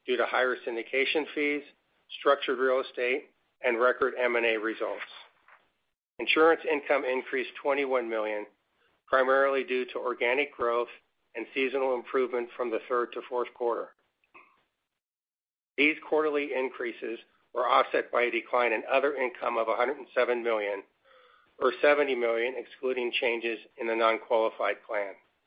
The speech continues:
largely driven by the valuation adjustment for the Visa-related derivative and lower revenue from our S B I C funds. For the full year twenty twenty-one,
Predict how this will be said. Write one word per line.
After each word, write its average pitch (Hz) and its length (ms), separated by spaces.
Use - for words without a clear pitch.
largely 147 400
driven 131 340
by 113 180
the 110 100
valuation 131 680
adjustment 113 640
for 123 120
the 113 180
Visa-related 127 840
derivative 104 580
and 117 160
lower 135 340
revenue 113 600
from 113 220
our 110 280
S 120 100
B 117 120
I 110 120
C 117 120
funds. 98 260
For 127 340
the 120 100
full 147 200
year 147 300
twenty 131 260
twenty-one, 127 680